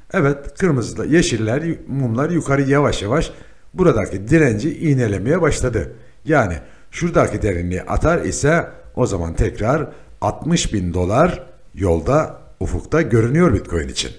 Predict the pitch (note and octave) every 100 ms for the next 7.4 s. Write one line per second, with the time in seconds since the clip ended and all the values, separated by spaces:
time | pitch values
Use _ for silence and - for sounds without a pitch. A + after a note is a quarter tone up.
0 | - - - - - - - - - -
1 | - - - G#2+ E3 F#3+ - - - C3+
2 | G#2+ G2 F#2 F2 C3+ E3 - C3 A2 A#2+
3 | B2+ B2+ C3 B2+ B2 A#2+ B2+ - - C#2
4 | F2 F#2+ G#2+ A#2 C3 C3+ C3+ C#3 - -
5 | - F#2 B2+ A#2 G2 A2+ D3+ - - -
6 | - - - - - - - - - E2+
7 | E2+ C3+ C3+ A#2